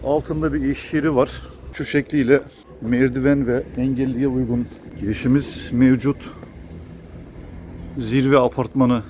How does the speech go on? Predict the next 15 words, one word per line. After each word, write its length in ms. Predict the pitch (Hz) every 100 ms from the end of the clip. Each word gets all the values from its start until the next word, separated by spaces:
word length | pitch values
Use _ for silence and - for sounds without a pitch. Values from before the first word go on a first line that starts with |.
| - - -
olarak 400 | 104 104 113 -
geçiyor. 440 | 139 139 143 135 131 - - - - - - - -
Şu 160 | -
soldaki 600 | 151 - 147 139 156 156 190
alandan 560 | 147 156 156 165 156
da 140 | 143 170 - - -
aşağıya 500 | 117 - 147 151 143
aracınızı 460 | 139 131 147 135
park 280 | - 143 139
ettiğinizde 560 | 131 - 131 131 113 143
yukarı 440 | 151 120 143 139
çıkıp 300 | 139 120 143 - - - - - - - -
buradan 260 | 127 151 135
aşağı 420 | 120 - 120 113
inebiliyoruz. 680 | 113 127 143 147 139 -